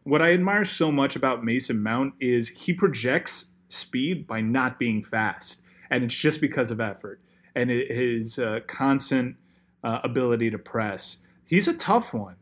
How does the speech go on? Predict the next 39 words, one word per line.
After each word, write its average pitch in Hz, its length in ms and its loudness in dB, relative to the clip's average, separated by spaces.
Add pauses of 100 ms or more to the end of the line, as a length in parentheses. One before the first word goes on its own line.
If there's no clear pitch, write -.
(380)
He's 185 180 2
a 302 40 4
really 262 240 4
tough 127 300 -2
one. 113 160 2
I'm 160 80 4
gonna 277 140 6
have 220 180 6
to, 151 260 2 (300)
I'm 208 100 0
gonna, 269 160 2
let 180 80 0
me 262 100 4
bounce 185 320 4
this 185 220 -2
to 127 120 -8
you 160 160 -2
guys 107 320 -6
because 120 400 -8
I 135 80 -8
don't 196 120 -2
really 202 200 4
know 170 180 2
what 135 220 2
Mason 120 320 -2
Mount 123 340 2
is. 123 240 4
And 127 120 2
I 143 100 6
think 226 260 6
that's 214 200 2
sort 180 180 2
of 160 100 -2
my 160 120 0
experience 160 460 2
with 147 160 -2
Mason 143 420 -2
<laughs> - 40 2
Mount, 170 280 4